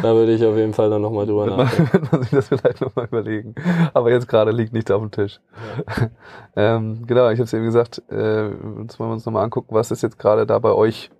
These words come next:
Speaker 2: bei euch in der Bundesliga, ähm, mit Frankfurt los? Äh, was, <laughs> was, was fällt da vor? Ich bin ja kein Hallenvolleyball-Experte, aber kannst du es kurz, äh, uns erklären, was da abgeht?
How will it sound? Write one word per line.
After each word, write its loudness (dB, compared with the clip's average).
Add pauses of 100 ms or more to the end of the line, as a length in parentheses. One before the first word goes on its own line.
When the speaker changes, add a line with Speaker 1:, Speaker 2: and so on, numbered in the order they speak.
(100)
Speaker 2:
bei -4
euch 0
in -4
der -2
Bundesliga, 0 (320)
ähm, -10
mit -6
Frankfurt -2 (600)
los? 0 (120)
Äh, -10
was, -2
<laughs> -2
was, -2 (100)
was 2
fällt 2
da 2
vor? 2
Ich -6
bin -4
ja 0
kein 0 (360)
Hallenvolleyball-Experte, 2
aber 0 (200)
kannst -2
du -4
es -10
kurz, -2
äh, 0 (100)
uns -4
erklären, 0
was -4
da 2
abgeht? -2